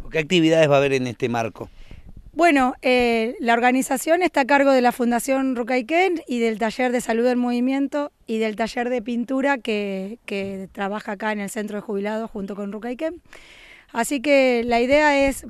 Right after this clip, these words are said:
Speaker 2: por parte del taller, hacer una clase compartida de lo que nosotros hacemos todas las semanas y después compartir un almuerzo, todos juntos. Después va a haber unos artistas locales que van a venir a, a compartir también. Eh,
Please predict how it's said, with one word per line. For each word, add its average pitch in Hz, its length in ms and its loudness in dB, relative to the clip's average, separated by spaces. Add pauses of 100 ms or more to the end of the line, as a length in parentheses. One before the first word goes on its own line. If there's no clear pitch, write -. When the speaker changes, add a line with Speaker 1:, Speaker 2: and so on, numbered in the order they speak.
Speaker 2:
por 214 200 -4
parte 254 280 2
del 240 260 0
taller, 269 600 -2
hacer 233 340 -6
una 226 220 -4
clase 277 400 -2
compartida 247 640 2
de 269 80 2
lo 214 140 0
que 196 120 -4
nosotros 208 480 -8
hacemos 214 380 -8
todas 220 260 -6
las 202 140 -8
semanas 285 540 -4 (600)
y 190 640 -8
después 233 460 -6
compartir 214 500 -6
un 247 120 0
almuerzo, 330 720 0 (240)
todos 233 260 -4
juntos. 302 520 -6 (640)
Después 302 320 2
va 349 60 8
a - 20 6
haber 330 240 6
unos 285 420 0
artistas 269 420 -2
locales 311 520 0
que 247 160 -6
van 233 160 -2
a 233 80 -4
venir 220 260 -4
a, 202 260 -4
a 220 120 -12
compartir 202 500 -8
también. 311 640 0 (340)
Eh, 208 440 -6